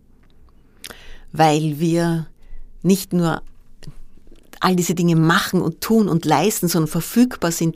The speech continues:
da sind, aber dann planen müssen. Und wir gehen schlafen und denken über unsere Kinder nach und wir wachen auf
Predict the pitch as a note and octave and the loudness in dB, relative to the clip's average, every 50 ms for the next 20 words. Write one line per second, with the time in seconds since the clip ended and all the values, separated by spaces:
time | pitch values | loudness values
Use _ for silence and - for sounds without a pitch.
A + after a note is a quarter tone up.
0 | - - - - - G#3 G#3+ G3 G#3 G3 - - E3+ E3+ E3 E3 D#3+ D#3 - - | 0 0 0 0 0 -2 -2 -2 -2 -2 0 0 0 0 0 0 -2 -2 -2 -2
1 | E3 D#3+ D#3 D3+ F3+ A3 A3+ G#3+ G#3 G3+ G3 G3 G3 - - G3 F#3+ - - - | 0 2 2 2 2 0 0 2 2 2 2 0 0 -2 -4 -4 -6 -6 -12 -20
2 | - - - - E3 E3 E3+ E3+ E3+ E3+ - - - D3 C#3 F3 G#3 - - A3 | -20 -10 -6 -2 0 0 0 0 0 -2 0 0 0 0 0 -2 -4 -4 -4 -6
3 | G#3 G3+ - F#3+ F#3 G3+ G#3 - - - A#3 A#3+ - - - - - - - - | -4 -4 -2 -4 -2 -4 -6 -6 -6 -6 -6 -6 -8 -12 -20 -20 -20 -20 -20 -20
4 | - - - - - - - - - - - - - - G3 F#3 E3+ F#3 F3+ F3+ | -18 -16 -14 -14 -14 -16 -18 -20 -20 -20 -20 -4 0 2 4 4 4 2 2 0
5 | D#3 D#3+ - - F3+ F3+ - F3+ E3+ - - G#3 G3+ G3 F#3+ F#3 F3 E3 E3+ G3 | -2 -4 -2 2 2 2 2 0 -4 -2 -2 -2 0 0 0 0 0 0 0 -2
6 | G#3+ - - - - - - - - - - - - - - - - _ _ - | -4 -6 -10 -16 -18 -16 -16 -16 -16 -16 -18 -20 -20 -20 -20 -20 -20 _ _ -4
7 | - E3+ E3 E3 D#3 - - - - _ D3 E3 D#3+ - C#3+ C3 - D#3 - - | 0 2 2 2 2 0 -6 -14 -10 _ 0 0 0 2 0 -2 -4 -4 0 0
8 | C#3+ D3 D#3 E3+ G#3 - - - - | 0 0 0 -4 -8 -12 -16 -20 -20